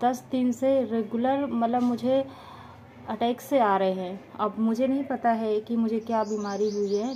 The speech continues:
लेकिन मैं symptoms बता सकती हूँ आप लोगों से कि मेरे सर में जो है ना, इस side दर्द होता है और एकदम टीस सी उठ-, चिलक सी उठती है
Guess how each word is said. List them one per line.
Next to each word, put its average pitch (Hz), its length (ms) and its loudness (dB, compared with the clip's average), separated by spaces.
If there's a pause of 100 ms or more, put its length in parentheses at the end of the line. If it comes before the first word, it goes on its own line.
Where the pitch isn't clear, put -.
लेकिन 214 200 0
मैं 240 160 4
symptoms 262 640 2
बता 226 260 2
सकती 226 340 -4
हूँ 233 120 2
आप 208 200 -6
लोगों 208 240 0
से 220 200 -2 (720)
कि 240 60 2
मेरे 240 240 4
सर 254 260 0
में 240 160 2
जो 214 100 0
है 208 160 -4
ना, 233 140 -2
इस - 260 -4
side 254 280 -2
दर्द 202 240 0
होता 196 280 -4
है 196 240 -4
और 233 300 0 (400)
एकदम 254 320 2
टीस 269 380 -2
सी 277 120 2
उठ-, - 440 -6 (120)
चिलक 254 440 -2
सी 277 140 0
उठती 220 420 0
है 190 200 0